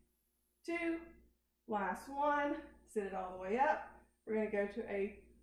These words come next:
Russian twist in five, four, three, two. Here we go. Russian twist, boat sit, same thing. Twist to each side.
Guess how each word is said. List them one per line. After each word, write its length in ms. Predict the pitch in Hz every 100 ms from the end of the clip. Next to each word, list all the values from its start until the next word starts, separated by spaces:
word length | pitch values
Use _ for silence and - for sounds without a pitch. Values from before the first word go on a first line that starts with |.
| _ _ -
Russian 500 | - 196 196 202 190
twist 600 | - 254 - - - - - - _ _ _ _ _ _ _ _ -
in 260 | 208 202 202 -
five, 380 | - 202 202 240 - - - - _ _ _ _ -
four, 460 | 262 302 330 - - - _ _ _ _ _
three, 380 | 214 214 202 208 - - - _ _ _ _ _
two. 360 | - 320 320 320 - - - -
Here 140 | 208
we 80 | 269
go. 180 | 247 208 - - - - _
Russian 380 | 214 214 320 311
twist, 340 | 320 262 262 - - - -
boat 240 | 220 233 226
sit, 360 | 294 294 - -
same 340 | 254 294 302
thing. 460 | 285 262 254 262 - - - _ _ - -
Twist 340 | 240 233 -
to 120 | 240
each 280 | 254 247 -
side. 440 | 240 208 190 143